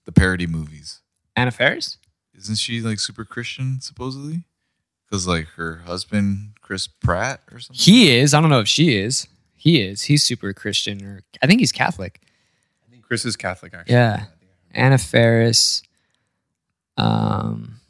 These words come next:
Speaker 1: So
Speaker 2: Christianity. What should I type? Like, I don't even
Speaker 1: <laughs>
Speaker 2: know.
Speaker 1: I don't know,
Speaker 2: Like,
Speaker 1: yeah.
Speaker 2: reli-,
Speaker 1: But, so I
Speaker 2: religious?
Speaker 1: guess it would be more association to her husband,
Speaker 2: I think
Speaker 1: Chris?
Speaker 2: they're, they're not married anymore. I think, uh,
Speaker 1: Oh.
Speaker 2: say competition, fame, religion drove Anna Faris and Chris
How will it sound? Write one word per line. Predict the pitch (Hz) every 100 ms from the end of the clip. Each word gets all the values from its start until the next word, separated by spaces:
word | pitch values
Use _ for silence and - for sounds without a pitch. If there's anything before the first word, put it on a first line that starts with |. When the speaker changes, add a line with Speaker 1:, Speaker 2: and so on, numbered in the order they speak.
| _ _ _ _ _ _ _ _ _ _ _ _ _ _ _ _ _ _ _
Speaker 1:
So | - 101 87 82 80
Speaker 2:
Christianity. | 151 - 123 131 139
What | 131
should | 120
I |
type? | - 139 123
Like, | 85
I | 90
don't | 104
even | 165 -
Speaker 1:
<laughs> |
Speaker 2:
know. |
Speaker 1:
I | 135 123
don't | 120
know, | 127
Speaker 2:
Like, | 117
Speaker 1:
yeah. | 123 92 - _ _
Speaker 2:
reli-, | 107
Speaker 1:
But, | 139 135 - - - _
so | - 123 113
I | 104
Speaker 2:
religious? | 120 208
Speaker 1:
guess | -
it | 147
would | 127
be | 127
more | 120 123 113 104 -
association | - - 117 - 107 113
to | 104 107
her | 87
husband, | 92 104 120 131 143 147 _ _ -
Speaker 2:
I | 127
think | 180
Speaker 1:
Chris? | 147
Speaker 2:
they're, | 117 98 87 - _ _
they're | 110 110
not | 117 107 -
married | 95 123 110
anymore. | 82 82 80
I |
think, | - -
uh, | 53 110
Speaker 1:
Oh. | 82 76 _ _ _ _ _ _ _
Speaker 2:
say | - - 117 113
competition, | 131 131 139 139 131
fame, | 131 123
religion | 120 117
drove | 113 113 113 - _ _
Anna | 120 113
Faris | - 113 110 -
and | 101
Chris | - - 110 107 104 -